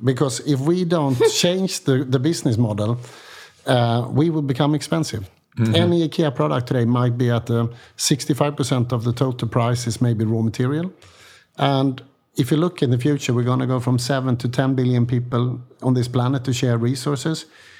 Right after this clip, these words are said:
Speaker 1: If you don't have an idea on how to do that, you're gonna get expensive.
Speaker 2: So you lose your customer base.
Speaker 1: Of course we will. Of course things we're gonna get expensive, we will lose customers unless we, uh, um, build the new business model.
Speaker 2: Yeah.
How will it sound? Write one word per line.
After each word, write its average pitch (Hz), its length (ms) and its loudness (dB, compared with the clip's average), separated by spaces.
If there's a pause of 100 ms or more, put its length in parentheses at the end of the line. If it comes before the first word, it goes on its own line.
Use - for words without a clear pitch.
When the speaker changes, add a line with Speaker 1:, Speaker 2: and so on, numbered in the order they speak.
(180)
Speaker 1:
If 135 160 0
you 190 60 2
don't 196 160 2
have 139 400 0 (180)
an 135 160 4
idea 131 320 2
on 123 80 2
how 120 160 2
to 120 140 -2
do 131 140 2
that, 101 340 -4 (140)
you're 120 180 2
gonna 123 180 2
get 110 140 0
expensive. 120 500 -2 (300)
Speaker 2:
So - 100 2
you 220 220 4
lose 208 320 2
your 180 120 2
customer 214 480 -2
base. - 240 -2
Speaker 1:
Of 113 200 0
course 185 320 0
we 113 100 0
will. 101 220 -2 (100)
Of 123 140 2
course 185 220 2
things 175 220 0
we're 156 100 2
gonna 139 200 2
get 127 220 0
expensive, 131 520 0
we 113 160 2
will 110 180 0
lose 113 180 0
customers 117 560 -2
unless 120 340 0
we, 113 140 0
uh, 117 140 -4 (480)
um, 107 360 0 (100)
build 156 300 2
the 147 80 2
new 123 200 2
business 123 380 -2
model. 104 220 2
Speaker 2:
Yeah. 160 140 2